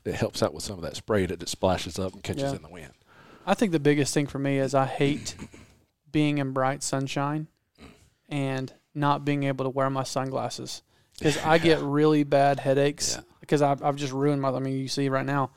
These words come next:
Speaker 2: I get really bad headaches if it gets, like, really, really bright outside and I'm out there for an extended period of time and I can't put on sunglasses. So that's what kills me anytime I'm doing something where I have to run my camera, like, constantly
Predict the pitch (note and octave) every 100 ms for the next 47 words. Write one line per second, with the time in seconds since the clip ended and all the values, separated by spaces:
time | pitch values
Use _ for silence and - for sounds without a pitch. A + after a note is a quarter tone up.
0 | _ _ _ D#3+ D#3 D3+ D#3 D3+ C#3+ C#3+
1 | C3+ D3 C#3+ C#3+ - F3 C#3+ D3 D3 C#3+
2 | - - _ _ C#3 C#3 E3 D3 D3+ D#3+
3 | D3+ D#3 D3 D3 D3 - E3 D#3 C#3+ C#3+
4 | D3 D3 D3+ C#3+ C#3+ - - C#3+ C3+ C#3
5 | C#3+ C#3 C3+ - C#3 C#3 C#3 C#3 C#3+ D3
6 | D3 E3 - _ _ _ _ _ _ -
7 | D#3 D#3+ E3 D3 - D#3 C#3+ C#3+ D3 C#3+
8 | D3+ D3 C#3+ C#3+ C#3+ C#3 C#3+ C#3 C#3+ C3+
9 | C#3+ C#3+ C#3+ C3+ C3 C#3 - C#3+ C#3+ C#3
10 | C3 C#3+ C#3 C#3 C#3 - _ _ D3+ D3
11 | - - - - - C#3+ D#3 - F3 F3+
12 | F3+